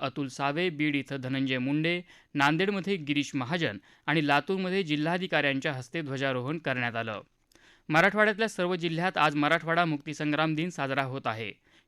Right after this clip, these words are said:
हिंगोली जिल्ह्यातल्या कळमनुरी इथल्या दार्व्हेकर कला अकादमीत भव्य रांगोळी काढण्यात आली.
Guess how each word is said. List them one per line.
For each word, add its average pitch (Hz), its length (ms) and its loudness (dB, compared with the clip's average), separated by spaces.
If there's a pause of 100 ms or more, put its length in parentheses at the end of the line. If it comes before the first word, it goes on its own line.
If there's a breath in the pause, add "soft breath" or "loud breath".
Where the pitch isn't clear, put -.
हिंगोली 160 360 2
जिल्ह्यातल्या 151 440 0
कळमनुरी 151 580 0
इथल्या 160 320 0
दार्व्हेकर 151 600 0
कला 143 340 4
अकादमीत 143 460 0 (360 soft breath)
भव्य 175 360 2
रांगोळी 156 340 2
काढण्यात 123 440 -2
आली. 113 220 -4